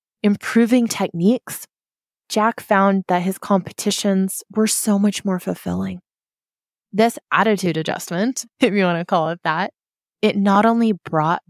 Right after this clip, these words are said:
back his passion, but surprisingly led to better results. And I see this over and over in my own life and in my clients.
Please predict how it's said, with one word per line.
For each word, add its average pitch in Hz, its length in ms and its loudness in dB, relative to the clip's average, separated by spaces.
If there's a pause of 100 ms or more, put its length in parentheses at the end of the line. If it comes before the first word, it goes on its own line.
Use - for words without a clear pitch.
back 156 380 -4
his - 280 -10
passion, 202 720 -2 (720)
but 196 280 2
surprisingly 226 1300 0 (440)
led 165 480 -2
to 190 240 -4 (280)
better 160 560 -6 (260)
results. 214 560 2 (640)
And 190 180 -6
I 196 120 -6
see 214 220 -10
this 214 300 -6 (240)
over 233 320 4
and 254 120 2
over 196 360 2
in 180 180 -8
my 165 120 -8
own 220 240 -4
life 190 400 -6
and 160 380 -6
in 180 120 0
my 220 120 2
clients. 175 480 -2